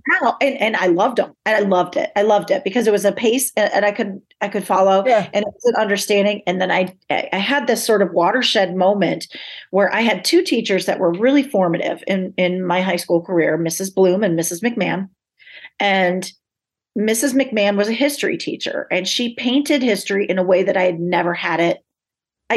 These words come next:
Speaker 1: I never thought of these as s-, stories. And,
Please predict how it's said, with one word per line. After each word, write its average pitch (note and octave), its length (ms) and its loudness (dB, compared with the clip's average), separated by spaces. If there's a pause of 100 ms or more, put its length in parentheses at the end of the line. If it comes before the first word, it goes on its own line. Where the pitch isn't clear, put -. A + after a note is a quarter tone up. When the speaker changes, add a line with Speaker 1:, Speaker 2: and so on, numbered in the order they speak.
Speaker 1:
I G#3+ 240 -4
never A3+ 460 0
thought C#4+ 240 2
of - 200 0
these G3+ 220 -2
as G3 220 -4
s-, - 260 -12 (140)
stories. - 1080 -4
And, A3 240 -2